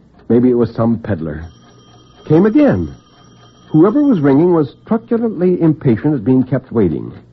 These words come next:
A third ring was given the bell, this time a veritable blast that kept on for nearly half a minute. And then as the peal finally stopped, a voice called out forcefully,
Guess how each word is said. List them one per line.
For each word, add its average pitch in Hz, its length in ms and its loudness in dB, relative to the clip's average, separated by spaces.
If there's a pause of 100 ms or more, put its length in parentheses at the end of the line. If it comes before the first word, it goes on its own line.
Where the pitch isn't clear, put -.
(460)
A 131 100 -2
third 226 340 0
ring 131 300 0
was 170 160 -4
given 110 220 -4
the 101 80 -4
bell, 104 380 -6 (280)
this 135 140 -4
time 131 220 -4
a 135 80 -4
veritable 117 520 -2
blast 120 680 -6
that 104 180 -14
kept 120 220 -12
on 127 180 -6
for 123 80 -8
nearly 117 240 -2
half 110 240 -8
a 131 60 -6
minute. 131 280 -2 (840)
And 98 140 -4
then 123 120 0
as 110 140 -2
the 107 100 -4
peal 117 300 0
finally 110 360 -2
stopped, 95 420 -8 (260)
a 92 80 -6
voice 123 480 0
called 117 240 0
out 113 160 -4
forcefully, 113 540 -2